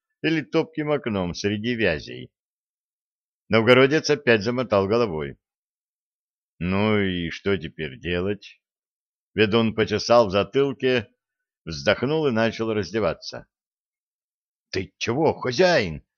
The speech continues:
забеспокоился кормчий. «А что, вместо меня хочешь?» — поинтересовался Олег, стаскивая порты.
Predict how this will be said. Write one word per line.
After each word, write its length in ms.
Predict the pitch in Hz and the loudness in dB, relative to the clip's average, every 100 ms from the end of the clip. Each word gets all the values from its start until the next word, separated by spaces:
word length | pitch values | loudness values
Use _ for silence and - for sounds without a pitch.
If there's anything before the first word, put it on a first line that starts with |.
| _ _ _ 87 | _ _ _ -4
забеспокоился 920 | 104 104 104 123 120 101 92 - 98 | -2 -2 -2 -6 -2 0 0 -2 -4
кормчий. 600 | 123 107 78 - 67 - _ _ _ _ _ _ - | 0 0 -2 -10 -16 -16 _ _ _ _ _ _ 4
«А 160 | 127 | 4
что, 480 | 131 - 170 107 - _ _ _ - | 6 4 4 4 0 _ _ _ -2
вместо 400 | 107 143 143 131 | 4 4 2 0
меня 320 | 127 127 147 | 2 2 2
хочешь?» — 580 | - 170 - 87 - - _ _ _ _ - | 0 -4 -4 -8 -8 -18 _ _ _ _ 0
поинтересовался 800 | 110 98 117 107 110 107 - 107 | 2 2 0 0 2 2 2 2
Олег, 240 | 147 139 | 2 -2
стаскивая 680 | - - 113 - - 104 101 | -6 2 2 2 -2 -2 0
порты. 500 | 120 117 - - | 0 -2 -6 -14